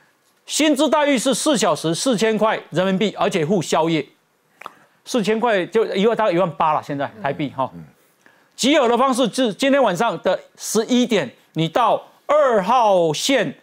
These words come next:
杨家湾地铁站集，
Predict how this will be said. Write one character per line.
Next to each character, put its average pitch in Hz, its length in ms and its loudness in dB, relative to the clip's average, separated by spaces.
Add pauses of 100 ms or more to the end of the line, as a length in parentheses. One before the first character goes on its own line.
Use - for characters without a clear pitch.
(300)
杨 196 340 0
家 226 380 2
湾 202 360 0 (260)
地 247 240 2
铁 147 300 0
站 170 300 -2 (320)
集， 240 560 0